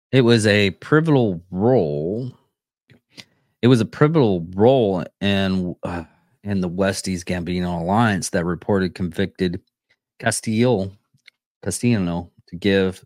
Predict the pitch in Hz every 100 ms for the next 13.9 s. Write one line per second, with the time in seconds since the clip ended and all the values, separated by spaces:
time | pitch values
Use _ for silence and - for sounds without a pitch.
0 | 87 98 101 139 101 101 107 _ _ _
1 | 104 98 - 98 - - 127 - 80 -
2 | _ _ _ _ _ _ _ _ _ _
3 | _ _ _ _ _ _ _ _ _ _
4 | _ _ - 104 104 101 98 98 - -
5 | 131 123 107 98 - 101 90 120 123 -
6 | 101 90 85 - 90 82 - 104 110 80
7 | 82 - 85 87 90 87 85 90 90 92
8 | 90 87 87 90 90 - 92 - 87 87
9 | - 107 - 98 90 101 95 90 90 -
10 | 87 95 87 78 104 104 95 78 - 90
11 | 85 - 120 107 90 - - - - 98
12 | 123 120 117 104 120 123 123 117 98 101
13 | 95 95 - 76 78 90 - 78 -